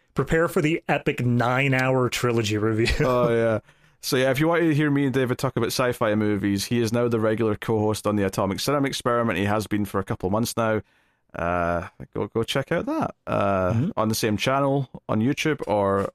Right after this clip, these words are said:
Speaker 2: as its own podcast feed, the Atomic Cinema Experiment. Anyway,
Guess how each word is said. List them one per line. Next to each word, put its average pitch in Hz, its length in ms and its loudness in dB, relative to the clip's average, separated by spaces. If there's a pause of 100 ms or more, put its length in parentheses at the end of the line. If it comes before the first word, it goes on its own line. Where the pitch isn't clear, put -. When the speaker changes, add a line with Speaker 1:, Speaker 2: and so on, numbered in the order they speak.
Speaker 2:
as 98 180 0
its 92 160 -6
own 101 380 0
podcast 95 540 -4
feed, 90 200 -2 (440)
the - 120 -4
Atomic 123 400 -2
Cinema 107 340 -4
Experiment. 82 640 -4 (380)
Anyway, 170 320 0